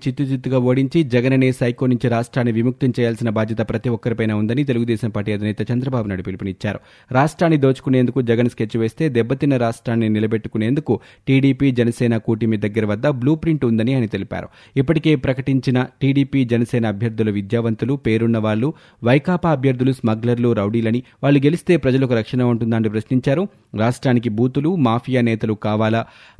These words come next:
ప్రజలకు సేవ చేసే మంచి వ్యక్తులు కావాలా అంటూ ఆయన ప్రశ్నించారు.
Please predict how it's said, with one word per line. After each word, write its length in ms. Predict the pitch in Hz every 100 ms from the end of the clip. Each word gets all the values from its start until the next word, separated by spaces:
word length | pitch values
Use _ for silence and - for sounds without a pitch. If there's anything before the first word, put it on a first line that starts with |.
| 147
ప్రజలకు 380 | 147 185 190
సేవ 260 | 185 170 151
చేసే 300 | 143 135 139
మంచి 300 | 113 117 143
వ్యక్తులు 300 | 131 117 120
కావాలా 520 | 110 113 110 107 107
అంటూ 180 | 107 156
ఆయన 140 | 127
ప్రశ్నించారు. 600 | 98 95 - 90 - 92